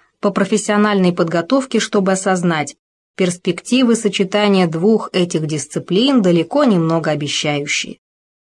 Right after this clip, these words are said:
Что ждёт бездомного математика или безземельного землемера? Устав от скучного разговора, Джойс в конце концов заявила, что хотела бы стать картографом.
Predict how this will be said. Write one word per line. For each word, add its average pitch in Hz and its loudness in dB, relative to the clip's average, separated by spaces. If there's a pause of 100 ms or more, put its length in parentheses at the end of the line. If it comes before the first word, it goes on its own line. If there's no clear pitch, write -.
(180)
Что - 0
ждёт 220 2
бездомного 190 2
математика 185 0 (380)
или 262 2
безземельного 196 4
землемера? 160 0 (1120)
Устав 220 0
от 196 0
скучного 202 2
разговора, 190 2 (360)
Джойс 247 0
в - -20
конце 214 0
концов 202 0
заявила, 185 2
что 185 -4
хотела 180 -2
бы 165 -2
стать 160 -6
картографом. 147 -6